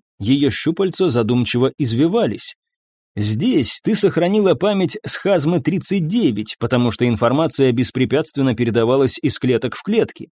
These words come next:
Но даже тут ты наверняка не помнишь последних мгновений предыдущей жизни,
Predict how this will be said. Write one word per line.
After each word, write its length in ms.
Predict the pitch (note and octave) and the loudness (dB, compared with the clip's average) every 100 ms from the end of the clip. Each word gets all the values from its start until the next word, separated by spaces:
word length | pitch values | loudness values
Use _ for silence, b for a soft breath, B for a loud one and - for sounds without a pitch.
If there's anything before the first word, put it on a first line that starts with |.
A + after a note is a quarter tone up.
| _ _ _ | _ _ _
Но 180 | B2 D3 | 0 2
даже 360 | E3 C#3 D#3+ | 2 4 2
тут 380 | - A3 A3+ - - | 0 -2 -2 -4 -2
ты 100 | D#3 | 0
наверняка 520 | F3 E3+ D#3+ C#3+ G3 | 2 2 2 0 0
не 140 | F3 | 0
помнишь 400 | C3+ G3 G3 - | 0 0 0 -2
последних 640 | - C3+ - F#3+ F3 F3+ - | 0 0 2 0 0 -4 -2
мгновений 680 | D3 C3+ C#3 B2+ A2 C3 D#3+ | 0 2 2 2 2 2 2
предыдущей 600 | B2 A#2 A2+ A#2 - D3+ | 0 0 0 0 0 0
жизни, 480 | D3+ A#3 G2+ F#2 | 0 -2 -2 -6